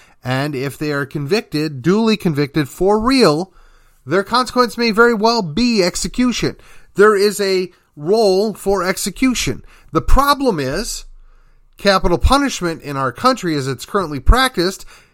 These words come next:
is not being done in an appropriate fashion. It's not being done biblically or,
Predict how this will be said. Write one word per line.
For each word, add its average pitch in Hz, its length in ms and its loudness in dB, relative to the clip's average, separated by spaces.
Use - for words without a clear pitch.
is 170 220 2
not 254 260 -2
being 220 260 2
done 180 240 2
in 180 80 0
an 160 80 -2
appropriate 135 580 0
fashion. 127 480 -6
It's 113 180 -12
not 165 280 -4
being 170 260 -2
done 143 400 -2
biblically 135 680 -6
or, 139 380 -2